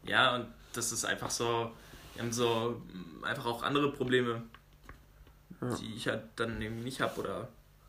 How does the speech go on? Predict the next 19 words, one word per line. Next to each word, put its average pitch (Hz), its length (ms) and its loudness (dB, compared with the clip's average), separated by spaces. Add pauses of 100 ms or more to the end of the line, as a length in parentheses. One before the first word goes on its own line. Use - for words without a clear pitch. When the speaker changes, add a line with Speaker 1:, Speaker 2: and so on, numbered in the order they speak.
(360)
Speaker 1:
ich - 120 -12
hab - 120 -4
Probleme, 110 320 -4
die - 80 -8
die - 180 -4
nicht 170 180 2
haben, 104 100 2
und 104 60 -2
das - 260 -2
ist - 60 -6
echt - 340 -4
interessant, - 400 -6
darüber 113 240 -4
zu - 80 -6
reden 117 180 -2
und 110 100 -6
einfach - 220 -8
auch 113 120 -12
damit, 113 240 -8